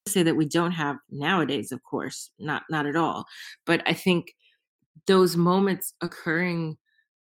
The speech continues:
so early, um, in time prior to a lot of the changes that we've seen in sort of what I would call the new industrial revolution in a lot of ways with tech, it really make, it, like,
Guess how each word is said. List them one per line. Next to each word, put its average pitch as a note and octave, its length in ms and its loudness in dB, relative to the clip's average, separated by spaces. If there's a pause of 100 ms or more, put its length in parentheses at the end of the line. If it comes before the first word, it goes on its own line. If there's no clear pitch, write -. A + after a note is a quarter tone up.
(120)
so F3+ 300 0
early, E3+ 720 0
um, D3 460 -4 (100)
in F3+ 160 0
time G3 480 0
prior F3+ 380 0
to D#3+ 420 -2
a D3+ 60 -2
lot D3+ 200 0
of D3 100 -4
the D3 80 0
changes D3 340 -4
that D3 160 -2
we've D3+ 140 -2
seen D3+ 240 -2
in C#3+ 120 -2
sort E3+ 160 -2
of C#3+ 140 -4
what D3+ 160 0
I C#3+ 140 0
would D3 160 0
call C#3 260 -4
the D3 100 -2
new C#3+ 240 0
industrial C3+ 600 -6
revolution C3+ 580 -2
in E3+ 80 4
a E3 100 2
lot D#3+ 160 2
of D#3+ 120 -2
ways D#3+ 200 -2
with D3 140 -6
tech, - 320 -6 (500)
it G3 160 6
really F#3+ 300 6
make, D3 400 0
it, G3 140 4
like, G3+ 100 0